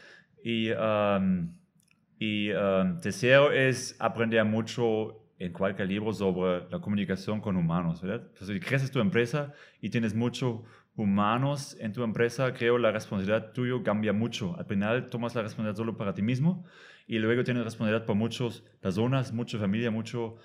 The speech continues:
mucha responsabilidad y por eso, eh, tienes que actuar diferente y eso era un gran aprendizaje para mí también el día de hoy. Y si eso logras, creo, es un gran motivador, porque trabajar solo por contigo te lleva solo a un punto, pero trabajar por mucha gente,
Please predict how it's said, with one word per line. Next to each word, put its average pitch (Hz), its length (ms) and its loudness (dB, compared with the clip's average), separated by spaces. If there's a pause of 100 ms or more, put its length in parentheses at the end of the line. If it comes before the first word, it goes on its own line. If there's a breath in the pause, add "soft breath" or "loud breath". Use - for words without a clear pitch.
(280 loud breath)
mucha 123 180 -2
responsabilidad 120 600 2 (360 loud breath)
y 110 160 -2
por 104 200 4
eso, 113 400 2
eh, 104 60 0
tienes 110 280 -4
que 113 120 -2
actuar 101 420 0
diferente 101 1000 0 (480 soft breath)
y 104 180 -2
eso 107 260 0
era 110 180 4
un 101 120 2
gran 104 160 2
aprendizaje 101 500 -2
para 92 220 -2
mí 98 200 0
también 95 360 -2
el 92 100 0
día 92 120 0
de 90 40 2
hoy. 90 220 -2 (480 soft breath)
Y 92 340 -2
si 98 260 -2
eso 113 180 0
logras, 127 580 2
creo, 131 380 0
es 117 180 -6
un 120 100 0
gran 110 200 4
motivador, 92 680 2
porque 104 260 -6
trabajar 113 400 0
solo 143 220 -4
por 123 140 0
contigo 135 440 -4
te 120 160 -6
lleva 110 180 -2
solo 113 220 0
a 101 40 2
un 98 120 -2
punto, 95 420 -4
pero 98 220 -4
trabajar 107 480 -2
por 104 140 -4
mucha 127 300 -2
gente, 123 340 -2